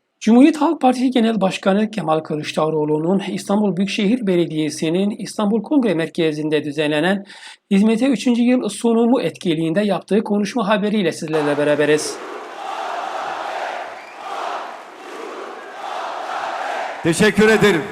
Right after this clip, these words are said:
Speaker 1: İstanbul Büyükşehir Belediyesi'nin Hizmete Üçüncü Yıl sunumunda bir konuşma yapan Kemal Kılıçdaroğlu, hükümete sert eleştirilerde bulundu. "İktidara yönelik liyakatin ne olduğunu bilmiyorlar. Çünkü devlet nasıl yönetilir onu bilmiyorlar.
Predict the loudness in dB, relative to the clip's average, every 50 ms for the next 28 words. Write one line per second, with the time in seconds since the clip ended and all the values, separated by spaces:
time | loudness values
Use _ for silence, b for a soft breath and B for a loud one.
0 | -12 _ _ _ _ 0 0 4 6 6 8 8 8 8 8 8 6 6 6 6
1 | 6 6 6 6 4 4 4 2 0 2 2 2 4 4 6 6 6 6 4 0
2 | -6 -4 0 0 0 2 0 0 -2 0 0 2 2 6 8 8 8 6 4 0
3 | -6 -6 -2 -2 0 0 0 0 2 0 0 0 0 -2 -2 -2 -2 -2 -2 -2
4 | 0 0 -2 -2 -2 -2 -2 -2 -2 -2 -2 0 0 -2 -4 -2 -4 -4 -4 -4
5 | 0 2 2 4 4 4 4 4 4 4 2 b b b _ _ _ -4 -2 0
6 | 2 0 0 2 0 0 0 0 0 0 0 0 -2 0 0 0 0 0 -2 0
7 | 0 2 2 2 2 0 2 0 0 2 2 4 2 2 0 -2 _ 0 2 6
8 | 8 10 10 10 10 10 10 10 10 10 10 10 10 8 8 6 6 4 4 4
9 | 4 4 4 2 0 0 4 8 8 10 10 10 8 8 6 6 6 6 6 6
10 | 8 8 8 8 8 8 8 6 6 4 2 0 -4 -10 -16 -8 -2 -2 -2 2
11 | 4 4 4 4 4 4 4 4 4 2 2 0 0 0 0 0 -2 0 0 2
12 | 4 4 4 4 4 2 2 0 0 0 -2 0 0 2 2 4 8 8 8 8
13 | 8 6 4 2 0 -2 -4 -6